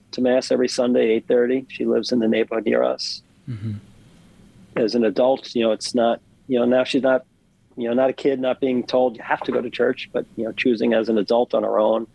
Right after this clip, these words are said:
Speaker 2: Mm-hmm.
Speaker 1: to attend mass. I think that happens because of,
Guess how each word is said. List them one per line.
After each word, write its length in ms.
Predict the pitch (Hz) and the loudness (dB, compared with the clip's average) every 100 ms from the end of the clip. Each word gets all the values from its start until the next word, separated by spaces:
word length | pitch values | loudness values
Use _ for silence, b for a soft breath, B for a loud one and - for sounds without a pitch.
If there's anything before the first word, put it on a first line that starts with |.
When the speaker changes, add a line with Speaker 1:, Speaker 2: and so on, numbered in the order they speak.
| B B B | B B B
Speaker 2:
Mm-hmm. 500 | 123 104 107 101 101 - | -4 -2 -2 -4 -4 -2
Speaker 1:
to 200 | 127 110 | 2 0
attend 320 | - 113 107 | 0 0 2
mass. 560 | 107 95 107 - - - b b b b - | 2 2 0 -2 -10 -14 b b b b -2
I 60 | 135 | -2
think 220 | - 156 | 0 0
that 140 | 151 139 | 0 0
happens 480 | 151 160 170 135 120 | -2 -2 0 0 -2
because 400 | 117 - 120 110 | -6 0 0 2
of, 240 | 110 107 | 0 -2